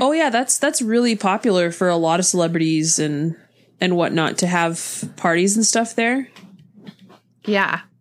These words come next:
Speaker 1: I love it.
Speaker 2: I wanted to be in, I wanna be invited to that party 'cause it was really cool.
Speaker 1: Yeah, you're like, "Can I buy
Speaker 2: Anyways.
Speaker 1: out, can I buy out this whole roller rink?" No?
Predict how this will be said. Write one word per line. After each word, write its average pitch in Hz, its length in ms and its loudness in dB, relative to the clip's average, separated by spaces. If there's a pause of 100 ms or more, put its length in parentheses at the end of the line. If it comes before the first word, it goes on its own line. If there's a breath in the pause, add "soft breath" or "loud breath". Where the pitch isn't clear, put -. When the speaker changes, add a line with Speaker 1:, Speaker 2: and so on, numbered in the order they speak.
Speaker 1:
I 196 60 0
love 185 220 2
it. - 280 -4
Speaker 2:
I 214 120 0
wanted 254 220 0
to 285 40 -4
be 226 140 0
in, 196 160 0
I 226 80 0
wanna 339 160 0
be 208 100 0
invited 156 400 -2
to 190 80 -6
that 165 160 -4
party 208 420 -6
'cause 226 120 -4
it 262 80 -2
was 302 120 -6
really 302 180 -4
cool. 302 280 -8
Speaker 1:
Yeah, 247 80 0
you're 240 160 2
like, 214 160 0
"Can 240 120 0
I 269 180 2
buy 294 80 4
Speaker 2:
Anyways. 302 260 0
Speaker 1:
out, - 60 -16
can 277 120 2
I 262 140 2
buy 302 160 0
out 339 180 -2
this 359 160 -2
whole 370 220 -2
roller 370 240 -2
rink?" 466 300 -4
No? 330 240 -2